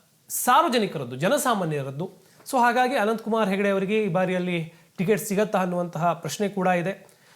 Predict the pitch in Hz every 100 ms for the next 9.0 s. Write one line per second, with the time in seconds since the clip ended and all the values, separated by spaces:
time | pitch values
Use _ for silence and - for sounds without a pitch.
0 | _ 247 240 226 214 254 285 269 226 262
1 | 277 233 208 202 247 - 190 214 196 208
2 | 196 175 175 185 - - _ _ _ _
3 | _ _ _ _ _ _ _ _ - 180
4 | 185 180 165 165 175 165 139 190 180 180
5 | 170 180 - 151 170 175 151 156 170 180
6 | - 170 156 160 160 175 170 165 170 -
7 | - - 170 180 170 170 175 165 185 220
8 | 247 202 196 175 170 170 170 170 -